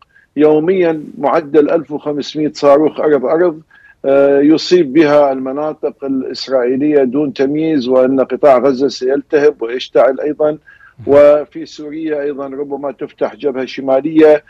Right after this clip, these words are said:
جديدة باستخدام القوات والميليشيات ال-، ال-، الإيرانية والميليشيات العراقية والميليشيات الأفغانية وغيرها. وهذا الموضوع كل له حسابه، لكن يبقى الخطر الأهم والأدهم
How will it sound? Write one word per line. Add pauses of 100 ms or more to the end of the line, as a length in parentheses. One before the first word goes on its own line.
(300)
جديدة
باستخدام
القوات
والميليشيات
ال-،
ال-،
الإيرانية
والميليشيات
العراقية
والميليشيات
الأفغانية
وغيرها. (360)
وهذا
الموضوع (220)
كل
له
حسابه،
لكن (340)
يبقى
الخطر
الأهم
والأدهم